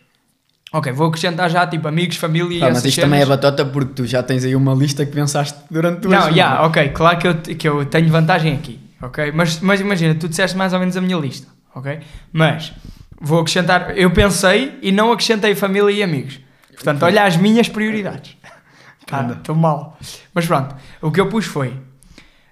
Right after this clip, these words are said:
Speaker 1: eh, propósito. E aqui propósito é
Speaker 2: Um
Speaker 1: uma
Speaker 2: objetivo.
Speaker 1: cena. Yeah, mais ou menos, que é tipo:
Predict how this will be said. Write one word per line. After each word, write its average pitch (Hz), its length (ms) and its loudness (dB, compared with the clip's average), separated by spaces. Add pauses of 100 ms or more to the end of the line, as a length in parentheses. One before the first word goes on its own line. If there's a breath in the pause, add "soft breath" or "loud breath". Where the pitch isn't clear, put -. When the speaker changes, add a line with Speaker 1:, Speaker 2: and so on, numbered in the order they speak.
Speaker 1:
eh, 151 340 2 (160)
propósito. 170 720 2 (1120)
E 160 120 0
aqui 160 200 4
propósito 170 480 0
é 160 60 2
Speaker 2:
Um - 40 2
Speaker 1:
uma 127 60 0
Speaker 2:
objetivo. 131 440 0
Speaker 1:
cena. - 120 -18 (160)
Yeah, 127 300 -8
mais 175 320 2
ou 180 60 2
menos, 160 400 -4
que - 120 -4
é 160 60 4
tipo: 156 320 -2